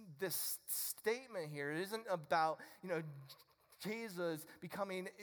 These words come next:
becoming a s-, Satan, Satanist.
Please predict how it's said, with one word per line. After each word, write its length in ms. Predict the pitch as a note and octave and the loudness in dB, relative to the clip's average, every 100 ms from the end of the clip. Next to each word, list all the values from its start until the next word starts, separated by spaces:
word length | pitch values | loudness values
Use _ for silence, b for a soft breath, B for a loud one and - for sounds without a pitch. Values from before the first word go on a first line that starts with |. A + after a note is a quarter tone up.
| E3 C3+ | -14 -10
becoming 460 | F3 F#3+ F#3+ F#3 | -4 0 0 2
a 80 | F3+ | 2
s-, 160 | D3 - - - - - - - _ _ | 0 -2 -6 -12 -12 -10 -12 -16 _ _
Satan, 720 | - - - F3 G3 E3+ D#3+ E3+ - - | -10 -6 -4 -4 -4 -6 -8 -8 -12 -6
Satanist. 1040 | - - - - A3+ A#3 D3 A#2+ E3 - | -2 -2 -2 0 -2 -2 -8 -8 -6 -8